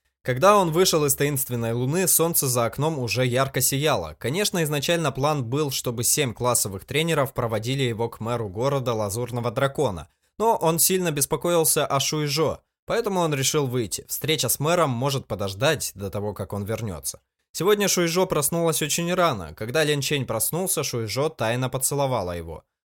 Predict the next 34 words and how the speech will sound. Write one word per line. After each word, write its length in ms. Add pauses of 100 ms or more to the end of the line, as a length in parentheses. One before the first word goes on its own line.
(300)
Увидев 360
его 260
глаза, 500
она 320
сладко 400
улыбнулась. 760 (480)
Каждый 300
раз, 240
видя 260
ее 260
улыбку, 440
его 240
сердце 500
таяло. 500 (460)
«Брат, 320
смотри!» 640 (360)
Под 180
пристальным 500
взглядом 400
Лин 160
Чэня 320
Шуйжо 380
медленно 480
села 300
на 100
кровать. 480 (220)
Весь 160
этот 260
процесс 460
выглядел 420
таким 300
простым 400
и 60
естественным. 720